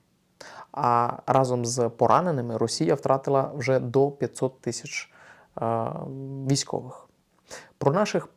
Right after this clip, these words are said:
по-, поранених Зеленський не згадав, щоб Росія не знала, скільки людей вибуло з нашого війська. Ну і це зрозуміло, тому що Росія може це ви-, використати проти нас, е, підготувавшись, знаючи наші цифри нашого війська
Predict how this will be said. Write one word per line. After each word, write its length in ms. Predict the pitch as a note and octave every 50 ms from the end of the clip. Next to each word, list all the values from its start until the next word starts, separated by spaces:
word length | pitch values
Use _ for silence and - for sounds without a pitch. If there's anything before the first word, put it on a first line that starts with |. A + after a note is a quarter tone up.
| _ _ _ _ _ _ -
по-, 240 | D3+ - - E3 D3+
поранених 540 | D#3 - D#3 D#3+ G3 A3 G#3+ F#3+ D3+ C3+ B2+
Зеленський 440 | B2 B2+ C#3 E3 F3+ - - - C#3
не 120 | C#3+ D3
згадав, 460 | C#3 C#3 D#3 D#3+ D3 - - B2 C3 - _ _ -
щоб 400 | - - - - C3+ C#3 - - - - -
Росія 560 | C#3 - A#2 B2+ B2+ - - - F#3 F3 D3
не 120 | C3 B2
знала, 240 | A#2+ C3 C#3+ C#3 B2+
скільки 420 | - - - - D#3 C3 - -
людей 300 | A#2+ A#2+ A#2 A#2+ C#3 C3+
вибуло 420 | B2+ A#2+ C#3 C3 B2+ C3 B2 B2+ B2
з 60 | A#2
нашого 380 | A#2 A#2 A2+ - - C#3+ C#3 D#3
війська. 340 | D#3+ C3 - - - - - _ _ _ _ - - - - -
Ну 80 | G3+ F3+
і 60 | D#3+
це 120 | D#3 D#3+
зрозуміло, 640 | D3 D3 D3+ D3+ D3 D#3+ D3+ C3 A2+ - - - E3 _ _ - - - - - - _ _
тому 160 | - C3+ C#3 C3
що 140 | - -
Росія 340 | C3 B2 - - E3 D3+ C#3
може 200 | B2+ B2+ B2 B2
це 140 | A#2+ - B2+
ви-, 200 | A#2+ B2+ C3 C3+ C3+
використати 640 | - C3+ B2+ C#3+ C#3 - - B2+ - - D3 - -
проти 280 | - - B2 A#2+ - B2+
нас, 380 | C3+ C3 A#2 - - - - -
е, 40 | G#3 D3 C#3+ -
підготувавшись, 840 | - C3+ B2 B2+ - - B2+ C#3+ E3+ F3+ F3+ - - D#3 D3+ - - -
знаючи 460 | - A#2 A#2+ B2+ A2+ A2+ A2 - -
наші 360 | - - C3+ - - - D3 C#3 - D3 D3+
цифри 320 | - - C#3 C3+ - A#2+
нашого 380 | A#2 A#2 A#2 - - - B2 B2+
війська 400 | E3 F3 - - - - D#3